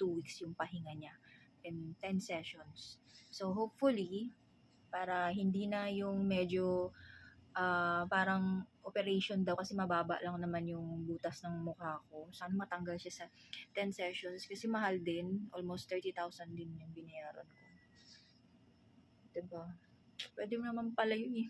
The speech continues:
Gastusin mo sa sarili. <laughs> Nauna ko kasing pinano itong kilay lang. Tapos, alam mo yun, pwede mo pala i-, i-enhance talaga yung sarili mo ng basta, ibang ano ngayon, yung ibang feeling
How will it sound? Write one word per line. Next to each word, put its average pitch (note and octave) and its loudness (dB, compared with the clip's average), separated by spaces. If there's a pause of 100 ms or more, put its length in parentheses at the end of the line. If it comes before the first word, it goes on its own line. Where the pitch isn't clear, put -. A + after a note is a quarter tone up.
(180)
Gastusin - -2
mo - -10
sa - -2
sarili. G3 6 (160)
<laughs> - 8
Nauna A#3+ 8
ko A#3+ 2
kasing A#3 4
pinano G#3 6
itong G3 0
kilay F3 4
lang. E3 2
Tapos, F#3 -2
alam A3 -4
mo - 0
yun, A3 -6
pwede A3 -2
mo A3 -6
pala G#3 -4
i-, G3 -6 (240)
i-enhance A3 4
talaga G3+ 0
yung G3+ -4
sarili F3 0
mo D#3+ -4
ng E3+ -2 (880)
basta, B3+ 2 (160)
ibang A3+ 2
ano A3 0
ngayon, F#3 0
yung E3+ -4 (200)
ibang F3 0
feeling E3+ -2